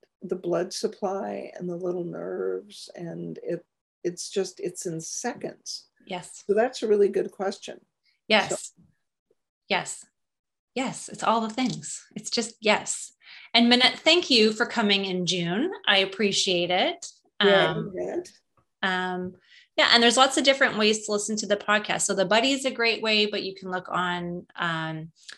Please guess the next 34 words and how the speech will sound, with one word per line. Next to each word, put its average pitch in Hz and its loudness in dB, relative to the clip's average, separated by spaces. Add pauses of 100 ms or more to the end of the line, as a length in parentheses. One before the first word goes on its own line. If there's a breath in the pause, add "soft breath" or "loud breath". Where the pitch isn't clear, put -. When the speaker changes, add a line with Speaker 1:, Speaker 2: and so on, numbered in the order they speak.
(120)
Speaker 2:
Frequency 226 0
Specific 214 0
has, 175 0
if - -16
you 185 -6
go 185 -4
to - -8
podcasts, 262 -2
and 180 -2
you 170 -4
can 190 -10
watch 196 0
them 254 2
on 247 2
YouTube, 226 2
and 175 -2
you 175 -10
can 175 -8
listen 208 -2
to 233 -6
them 208 0
wherever 185 2
you 175 -2
get 170 -6
your 156 -12
podcasts. 202 0
And 175 -8
there's 175 -8 (640 soft breath)
many 190 0
different 180 -2
ways 170 -4
to 170 -6
find 170 -14
us. - -16